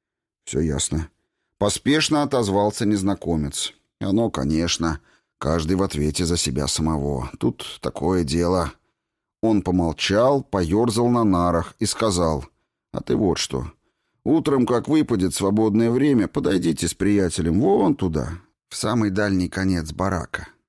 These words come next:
Спросите подкову». «Подойдём», с нарочитым равнодушием произнёс Раздобаров. «Ну, я тогда пойду»,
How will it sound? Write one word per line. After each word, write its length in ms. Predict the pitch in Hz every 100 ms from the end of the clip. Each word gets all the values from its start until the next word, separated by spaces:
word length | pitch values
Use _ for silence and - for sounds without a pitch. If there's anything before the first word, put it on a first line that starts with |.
| -
Спросите 560 | - 104 113 120 -
подкову». 580 | - 101 - 64 58 - _ _ _ _ -
«Подойдём», 1000 | 170 202 190 110 113 139 135 127 87 71 - -
с 120 | -
нарочитым 680 | 104 101 95 - 104 95 92
равнодушием 880 | 90 82 87 78 113 123 131 123 110
произнёс 600 | 90 87 78 85 85 -
Раздобаров. 840 | 82 76 80 71 67 58 - - _ _ -
«Ну, 260 | 135 127 101
я 220 | 117 113
тогда 280 | 117 98 92
пойду», 420 | 85 82 80